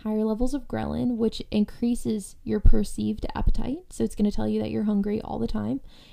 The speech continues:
and a lower level of leptin, which is the hormone responsible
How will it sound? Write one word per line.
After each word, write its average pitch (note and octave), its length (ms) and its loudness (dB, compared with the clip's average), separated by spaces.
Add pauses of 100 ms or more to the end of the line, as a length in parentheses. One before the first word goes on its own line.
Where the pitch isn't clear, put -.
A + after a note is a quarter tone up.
and G#3+ 160 4
a G#3+ 40 2
lower G#3 580 2 (180)
level G3+ 420 0
of G3+ 160 -4
leptin, G3 560 -2
which G#3+ 180 -4
is G3 120 -4
the G#3 80 0
hormone G3+ 320 4
responsible G#3 760 -2